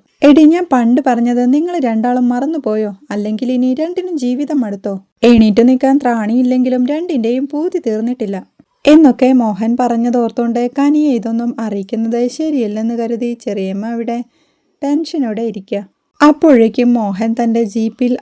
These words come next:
അങ്ങോട്ട് വരുന്നുണ്ട്. ടെൻഷനോടെ ടീച്ചറമ്മ എഴുന്നേറ്റ് വെള്ളം കുടിക്കുമ്പോഴാണ് ഒരു ജീപ്പിന്റെ ഹോണടി കേൾക്കുന്നത്.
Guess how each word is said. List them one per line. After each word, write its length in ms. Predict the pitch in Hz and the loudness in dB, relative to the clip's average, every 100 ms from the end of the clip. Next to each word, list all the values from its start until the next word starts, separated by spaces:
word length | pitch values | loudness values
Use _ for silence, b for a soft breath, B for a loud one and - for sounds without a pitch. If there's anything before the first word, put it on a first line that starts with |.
| - | -2
അങ്ങോട്ട് 320 | 294 330 302 | 0 0 -2
വരുന്നുണ്ട്. 720 | 240 202 233 233 190 196 _ _ | -2 -2 -2 -2 -4 -8 _ _
ടെൻഷനോടെ 720 | 220 202 190 202 202 202 220 | 4 4 4 2 2 2 0
ടീച്ചറമ്മ 520 | 226 269 285 311 311 285 | 2 2 2 2 2 2
എഴുന്നേറ്റ് 440 | 208 214 220 233 | 0 -2 -4 -2
വെള്ളം 400 | 226 247 277 302 | -2 0 0 0
കുടിക്കുമ്പോഴാണ് 920 | 254 202 202 220 214 220 220 226 - | -2 -6 -4 -4 -4 -4 -4 -6 -6
ഒരു 100 | 302 | -4
ജീപ്പിന്റെ 540 | 254 220 220 240 226 226 | -2 -4 -4 -4 -2 -4
ഹോണടി 480 | 220 285 302 294 277 | -2 0 0 0 -4
കേൾക്കുന്നത്. 540 | 202 196 196 196 190 | -6 -8 -6 -8 -8